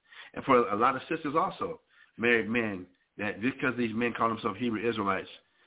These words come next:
that that was all it took. That, that, that somehow our perception of marriage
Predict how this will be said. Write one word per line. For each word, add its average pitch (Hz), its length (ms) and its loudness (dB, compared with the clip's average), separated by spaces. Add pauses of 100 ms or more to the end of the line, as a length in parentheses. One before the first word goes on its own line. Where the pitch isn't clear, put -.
(200)
that 101 460 0 (960)
that 127 140 6
was 123 120 2
all 117 140 6
it 110 120 0
took. - 240 2 (1900)
That, 107 240 4
that, 113 960 2 (240)
that 104 420 4
somehow 127 480 6 (560)
our 113 200 6
perception 120 540 -2
of 104 120 -2
marriage 113 540 -4